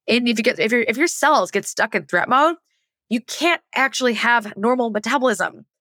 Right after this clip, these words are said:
Turns out, you can't actually have healthy metabolism if you are under constant threat.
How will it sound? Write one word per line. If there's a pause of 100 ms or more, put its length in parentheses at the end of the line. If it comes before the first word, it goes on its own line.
Turns
out, (480)
you
can't
actually
have (260)
healthy
metabolism
if
you
are
under
constant
threat.